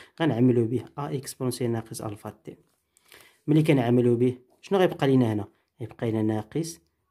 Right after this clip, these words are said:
ار سي ألفا. هنا شنو غيبقى لينا؟ إلا حيدنا غيبقى لينا واحد. دائمًا إلا ما كان والو تنديرو واحد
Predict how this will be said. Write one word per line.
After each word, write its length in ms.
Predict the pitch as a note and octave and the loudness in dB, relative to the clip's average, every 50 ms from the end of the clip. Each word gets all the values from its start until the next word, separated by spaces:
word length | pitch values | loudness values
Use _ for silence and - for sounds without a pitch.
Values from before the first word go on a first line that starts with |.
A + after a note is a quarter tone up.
| _ _ _ _ _ | _ _ _ _ _
ار 260 | D3+ A#2+ A2+ B2+ D3 D3+ - _ _ _ | -6 -4 -4 -4 -6 -8 -12 _ _ _
سي 580 | - - - - - - B2 A2 A2 C#3 F3 - - _ _ _ _ _ _ _ - | -12 -8 -6 -6 -4 -2 -2 0 0 -2 -4 -6 -12 _ _ _ _ _ _ _ -4
ألفا. 460 | C3+ C3 C3+ C3 - B2+ A2 - - _ _ _ _ _ _ _ _ _ _ _ _ _ _ _ _ _ _ _ _ _ _ _ _ _ _ _ _ _ _ _ _ _ _ _ - | -4 -4 -4 -4 -4 -6 -6 -6 -10 _ _ _ _ _ _ _ _ _ _ _ _ _ _ _ _ _ _ _ _ _ _ _ _ _ _ _ _ _ _ _ _ _ _ _ 0
هنا 160 | C3 C#3 F3 | 2 4 4
شنو 180 | F3 - G#3 E3+ | 4 4 4 4
غيبقى 340 | D3+ D3+ D3+ - - C3+ | 4 2 0 -2 -4 -4
لينا؟ 260 | A#2+ A#2 A2 G2+ G2 - _ _ - | -2 -2 -2 -4 -4 -8 _ _ -10
إلا 120 | C3+ C#3 C3 | -10 -8 -6
حيدنا 460 | - - C3 A#2 A2+ A2 G2+ F#2+ - _ _ _ _ - | -4 -2 -2 -2 -2 -4 -6 -6 -10 _ _ _ _ -14
غيبقى 260 | C#3+ C#3 - - F3 | -12 -10 -6 -4 -2
لينا 220 | F#3 G#3+ A#3+ C4 G#3 | -2 0 -2 -2 0
واحد. 300 | C3+ B2 A#2 - - - - - _ _ _ _ _ _ _ _ _ _ _ _ _ _ _ _ _ _ _ _ - | -2 -2 -2 -4 -10 -20 -20 -20 _ _ _ _ _ _ _ _ _ _ _ _ _ _ _ _ _ _ _ _ -6
دائمًا 320 | D#3 D#3 E3 D#3+ D3+ D#3 | -2 0 2 4 4 4
إلا 140 | D3+ D3 D3 | 4 4 2
ما 100 | D3 C#3+ | 0 0
كان 180 | C3+ - D3+ D3+ | 0 -2 -2 0
والو 220 | D#3+ F#3+ A#3+ A#3+ | 0 -2 -2 -4
تنديرو 420 | A#3 G3 E3+ C3+ C3 C3+ B2+ B2 | -2 0 0 0 2 0 0 2
واحد 240 | A#2+ A#2+ A2 - - | 0 -2 -2 -4 -10